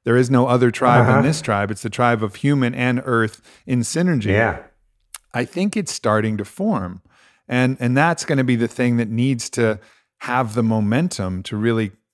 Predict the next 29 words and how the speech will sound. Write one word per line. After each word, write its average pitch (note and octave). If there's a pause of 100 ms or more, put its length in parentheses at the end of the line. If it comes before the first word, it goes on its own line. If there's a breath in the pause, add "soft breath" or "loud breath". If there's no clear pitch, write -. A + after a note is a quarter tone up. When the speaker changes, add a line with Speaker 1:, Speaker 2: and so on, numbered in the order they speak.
(140)
Speaker 1:
embrace A2+
the A#2
entire G#2+
earth C#3
and G#2+ (120)
birth C#3
forth A#2 (280)
new A#2
leaders A#2+
from D#3
that G#2+
new G#2
team G2
and G2
new G2
tribe F#2 (100)
Speaker 2:
Yeah, A#2+
Speaker 1:
and A#2+
Speaker 2:
I -
Speaker 1:
just A2+
Speaker 2:
hope C#3+
Speaker 1:
reach C#3+
Speaker 2:
you're C3+
right. C3
Speaker 1:
across G#2+
all A#2+
the B2
line. B2
That's, C3+